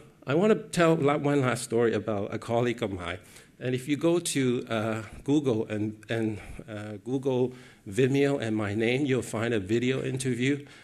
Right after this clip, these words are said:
that I've done with, with Mary, who's a food scientist, agricultural scientist, who's been studying, uh, native African, uh, vegetables for the last, uh, fifteen years or so.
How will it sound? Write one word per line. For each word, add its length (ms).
that 260
I've 200
done 240
with, 340
with 180
Mary, 340
who's 360
a 240
food 260
scientist, 760
agricultural 560
scientist, 580
who's 220
been 360
studying, 720
uh, 120
native 680
African, 720
uh, 140
vegetables 760
for 100
the 100
last, 400
uh, 220
fifteen 500
years 300
or 60
so. 280